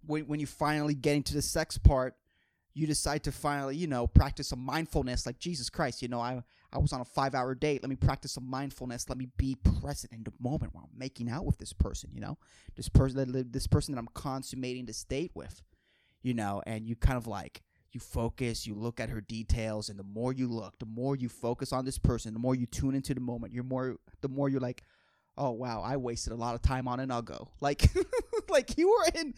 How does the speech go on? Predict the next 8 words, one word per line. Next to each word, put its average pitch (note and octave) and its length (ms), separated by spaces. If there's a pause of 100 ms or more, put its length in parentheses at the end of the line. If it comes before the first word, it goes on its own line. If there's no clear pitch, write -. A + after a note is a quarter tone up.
(360)
<laughs> F#4 400
you E4+ 160
were G4+ 220
in, C#4 180 (300)
in A#3 100
such - 600 (400)
a G#3 80
fucking A3 960